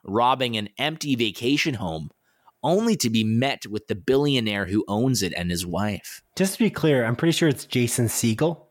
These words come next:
Speaker 1: Segal.
Speaker 2: It's Segel.
Speaker 1: He's not a goddamn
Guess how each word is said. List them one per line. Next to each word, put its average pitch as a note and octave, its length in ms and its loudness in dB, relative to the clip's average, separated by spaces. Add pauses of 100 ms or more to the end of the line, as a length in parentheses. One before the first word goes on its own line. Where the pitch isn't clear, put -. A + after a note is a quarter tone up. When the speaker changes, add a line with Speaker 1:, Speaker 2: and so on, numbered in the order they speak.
(120)
Speaker 1:
Segal. A#2+ 540 0 (1500)
Speaker 2:
It's - 160 -6
Segel. B2 320 2 (100)
Speaker 1:
He's B2+ 120 -16
not G#3 140 0
a G#3+ 40 -2
goddamn A#2+ 420 -2